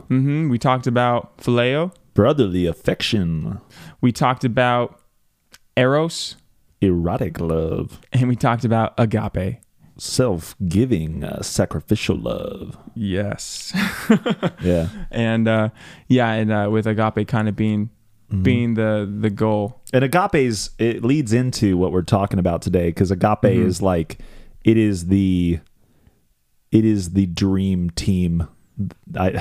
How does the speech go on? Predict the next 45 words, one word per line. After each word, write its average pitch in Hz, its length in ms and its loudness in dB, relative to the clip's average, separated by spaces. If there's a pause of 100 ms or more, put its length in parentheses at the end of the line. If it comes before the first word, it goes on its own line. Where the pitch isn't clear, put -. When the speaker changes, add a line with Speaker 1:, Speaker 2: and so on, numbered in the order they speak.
Speaker 2:
I 110 120 0
want, 95 220 0
I 98 100 -2
just 90 200 -2
wanted 87 160 2
to 85 80 -4
make 85 160 -2
an 85 80 -2
analogy. 85 640 0 (200)
I 95 60 -4
don't 85 140 0
know. 80 340 -2
It's, - 320 -2 (180)
it's - 280 -2
like 104 180 0
the 107 80 2
highest 92 560 0
of 82 220 -2
love. 82 320 0
Like, 98 200 0
whenever 131 440 4 (180)
it's 113 140 4
talking 117 180 2
about, 110 120 2
like, 101 180 2
the 95 100 2
love 101 460 2
of 92 360 0
God 92 520 2
or 92 240 0
God 92 500 0
is 95 380 0
love, 90 760 0
which 98 220 2
is 90 160 0
actually 87 240 -2
a 85 60 -2
crazy 85 280 0
verse 85 240 -2
that - 140 -2
we're 90 80 -4
gonna 87 120 -4
go 90 160 -2
into. 90 200 -2
But 117 240 2